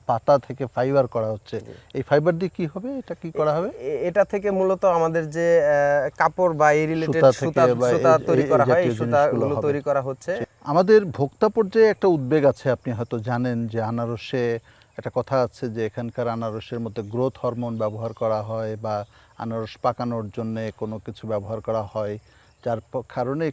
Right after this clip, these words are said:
Speaker 1: ভোক্তা পর্যায়ে একটু উৎকণ্ঠা রয়েছে। আপনারা কিভাবে মনে করেন?
Speaker 2: আমরা আসলে আনারসের যেই বিষয়টা, সেটা হচ্ছে আনারসে, আহ, কিছু কেমিক্যাল ব্যবহার হচ্ছে, আহ, যেটা আমরা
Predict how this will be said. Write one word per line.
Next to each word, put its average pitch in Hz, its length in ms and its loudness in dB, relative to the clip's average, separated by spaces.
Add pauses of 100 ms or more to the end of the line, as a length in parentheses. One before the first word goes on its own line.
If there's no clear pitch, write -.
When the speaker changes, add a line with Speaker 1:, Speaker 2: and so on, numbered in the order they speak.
(120)
Speaker 1:
ভোক্তা 110 280 -6
পর্যায়ে 117 440 -6
একটু 143 540 -4 (280)
উৎকণ্ঠা 120 520 -6
রয়েছে। 107 380 -6
আপনারা 156 400 -6
কিভাবে 113 440 -6
মনে 104 200 -10
করেন? 95 340 -10 (320)
Speaker 2:
আমরা 185 440 2
আসলে 220 440 4
আনারসের 170 600 2
যেই 185 240 2
বিষয়টা, 160 500 2
সেটা 160 220 -4
হচ্ছে 165 360 2
আনারসে, 175 760 -4
আহ, - 400 -14 (140)
কিছু 180 240 -10
কেমিক্যাল 185 400 -2
ব্যবহার 165 380 2
হচ্ছে, 156 480 -4
আহ, 143 1120 -4
যেটা 165 360 4
আমরা 170 460 4